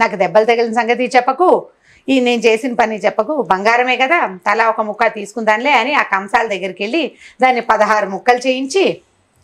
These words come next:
ఓ ముక్క ఆయన తీసుకుని మిగిలిన పదిహేను వచ్చిన వాళ్ళందరికీ తలా ఒక ముక్క బంగారాన్ని సర్ది పం-, పంచేశాడనమాట. ఇప్పుడు వీళ్ళ తాలూకు గృహస్థు తాలూకు అనుమానం, మూఢనమ్మకం మీద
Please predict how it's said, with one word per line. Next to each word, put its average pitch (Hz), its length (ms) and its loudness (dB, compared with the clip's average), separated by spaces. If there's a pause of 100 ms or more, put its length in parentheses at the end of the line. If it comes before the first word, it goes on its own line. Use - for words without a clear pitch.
(200)
ఓ 254 80 6
ముక్క 240 240 -2
ఆయన 233 160 0
తీసుకుని 240 360 -2
మిగిలిన 240 300 2
పదిహేను 220 360 0
వచ్చిన 220 240 0
వాళ్ళందరికీ 196 640 0 (260)
తలా 220 240 2
ఒక 233 220 0
ముక్క 202 280 -2
బంగారాన్ని 170 680 -2 (760)
సర్ది 180 220 0
పం-, 190 220 -2
పంచేశాడనమాట. 170 880 -4 (220)
ఇప్పుడు 269 460 2
వీళ్ళ 262 280 2
తాలూకు 254 500 2
గృహస్థు 311 300 2
తాలూకు 285 720 -2 (440)
అనుమానం, 254 500 2
మూఢనమ్మకం 277 640 0
మీద 240 200 -2